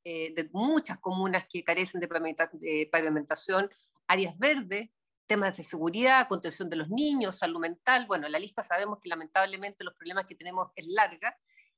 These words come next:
eh, sí tienen impacto en las corporaciones.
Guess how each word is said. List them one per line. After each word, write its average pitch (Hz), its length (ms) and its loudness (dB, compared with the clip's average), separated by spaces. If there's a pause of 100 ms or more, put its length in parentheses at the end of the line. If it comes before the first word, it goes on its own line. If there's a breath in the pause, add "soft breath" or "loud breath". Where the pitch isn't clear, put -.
(120)
eh, 196 160 -8
sí 320 360 2
tienen 220 300 0
impacto 180 600 0
en 170 80 -4
las 156 100 -8
corporaciones. 196 800 -4